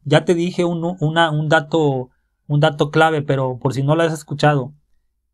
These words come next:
es la primera vez en este siglo que los jóvenes van a votar por la continuidad. En el dos mil seis, en el dos mil votaron por el cambio los jóvenes. En el dos mil seis votaron por el cambio, por López Obrador, pero le hicieron fraude.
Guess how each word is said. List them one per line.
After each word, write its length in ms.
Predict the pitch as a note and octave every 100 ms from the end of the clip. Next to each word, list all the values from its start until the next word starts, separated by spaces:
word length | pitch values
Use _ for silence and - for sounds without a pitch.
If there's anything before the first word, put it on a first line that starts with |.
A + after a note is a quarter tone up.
| _
es 120 | D3
la 120 | F#3
primera 340 | E3 D#3 E3 E3+
vez 360 | E3 F3 F3+ _ _ _
en 220 | - C3+
este 260 | D#3+ F3 F#3+
siglo 520 | - E3 E3 F3 F#3 - _
que 100 | C#3+
los 140 | C3+ B2+
jóvenes 400 | D#3 E3+ F3 D3+
van 160 | D3+
a 40 | E3
votar 380 | C#3+ D3 D3+
por 120 | D3+ D3+
la 140 | C#3
continuidad. 720 | C3+ B2+ C3 B2 A#2+ D#3 D3 - _ _ _ _ _
En 140 | C3+
el 100 | C3+
dos 160 | C#3 C#3
mil 160 | D#3+ F3+
seis, 400 | E3+ F#3+ G3 _ _ _ _ _ -
en 120 | C#3+
el 80 | C#3+
dos 180 | D#3+ F3
mil 340 | A#3 B3 - _ _
votaron 340 | C#3+ E3 F3+
por 120 | F3
el 80 | C#3
cambio 300 | C#3 C#3+ C3
los 120 | B2+ B2
jóvenes. 420 | C#3 B2 A#2 - _ _
En 120 | C#3
el 80 | C#3+
dos 160 | D3
mil 160 | E3 F#3+
seis 400 | F#3+ F#3 G#3 - _ _ -
votaron 420 | C#3 C#3+ D3+ E3
por 140 | D#3+
el 80 | C#3+
cambio, 480 | D3+ F3 F#3 D#3 D3
por 100 | C3+
López 280 | C#3 C#3+ D3+
Obrador, 420 | C#3+ C3 D3 D3+ -
pero 160 | C#3 B2+
le 60 |
hicieron 280 | B2+ C#3 C#3+
fraude. 400 | D3 C#3+ C#3+ C3+